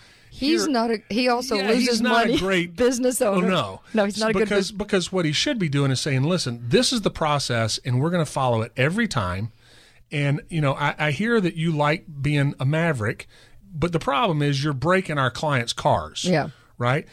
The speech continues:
Speaker 2: And so the problem is, if you don't have a process that you follow the same way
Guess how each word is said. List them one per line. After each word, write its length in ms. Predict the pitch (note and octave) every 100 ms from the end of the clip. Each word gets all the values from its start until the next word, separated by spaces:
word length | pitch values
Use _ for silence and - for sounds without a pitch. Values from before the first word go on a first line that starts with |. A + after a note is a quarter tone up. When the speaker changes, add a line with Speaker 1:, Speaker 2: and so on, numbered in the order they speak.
| - -
Speaker 2:
And 100 | D#3+
so 200 | - F3
the 100 | E3
problem 440 | D#3+ A#3+ B3 G3+ C#3
is, 260 | B2+ B2 -
if 200 | C#3 B2
you 120 | F3+
don't 200 | A#3 G#3+
have 140 | D3+ C#3
a 60 |
process 540 | - E3 D#3+ - B2 -
that 100 | B2+
you 160 | B2
follow 400 | B2+ C3+ B2+ B2
the 120 | G#2+ G#2+
same 420 | - C3+ D3 C3+
way 420 | A#2+ G#2+ G2+